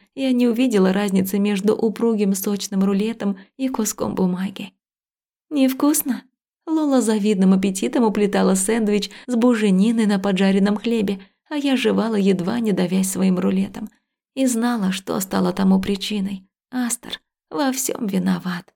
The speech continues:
Астер. Я украдкой покосилась в сторону столов, которые обычно занимали драконы, но Кириана там не увидела. Снова уткнулась в тарелку и стала дальше ковырять еду.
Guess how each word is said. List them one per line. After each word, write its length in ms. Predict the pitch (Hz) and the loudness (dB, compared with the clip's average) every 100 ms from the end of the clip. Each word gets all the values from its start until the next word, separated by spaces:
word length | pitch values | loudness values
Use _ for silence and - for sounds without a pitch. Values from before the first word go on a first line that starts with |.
| _ | _
Астер. 520 | 185 165 - - - _ _ _ _ _ _ _ _ _ _ _ | -12 -12 -14 -18 -20 _ _ _ _ _ _ _ _ _ _ _
Я 180 | 285 269 | -2 -2
украдкой 460 | 254 226 214 - | -2 -4 -6 -4
покосилась 640 | 190 190 185 190 196 190 190 | -4 -2 -2 0 2 0 -2
в 60 | |
сторону 420 | - 185 185 185 | -4 -2 2 2
столов, 440 | 190 190 190 202 - - - | 0 0 0 -2 -8 -20 -12
которые 380 | 226 226 220 196 | -8 -4 -2 0
обычно 380 | 196 190 226 | 0 0 -2
занимали 460 | 208 196 190 185 185 | 0 2 4 4 4
драконы, 680 | 180 185 190 185 185 190 - _ | 0 -2 -2 -2 -2 -6 -12 _
но 160 | 247 254 | 0 2
Кириана 580 | 254 208 202 226 220 196 | 2 0 0 -2 -2 -2
там 240 | 190 190 | 0 4
не 100 | 196 | 4
увидела. 480 | 190 190 196 202 196 _ _ _ | 4 2 0 -4 -8 _ _ _
Снова 420 | - 302 254 220 | -6 0 2 2
уткнулась 440 | 214 220 208 196 | 2 0 2 0
в 60 | 190 | -2
тарелку 600 | 196 196 220 220 220 214 - _ | -2 0 0 0 -2 -4 -8 _
и 100 | 269 | -8
стала 360 | 269 226 214 190 | -6 -6 -4 -4
дальше 440 | 180 196 196 233 | -2 -4 -6 -10
ковырять 540 | - 190 185 170 185 | -4 -4 -2 -6 -8
еду. 320 | 185 175 185 | -6 -4 -6